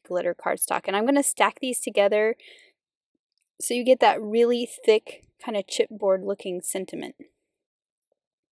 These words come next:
So I'm just gonna add liquid glue to each of the layers and just stack them all together,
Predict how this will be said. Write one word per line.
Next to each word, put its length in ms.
So 160
I'm 80
just 180
gonna 240
add 220
liquid 380
glue 380
to 120
each 380
of 60
the 100
layers 420
and 240
just 220
stack 320
them 160
all 160
together, 500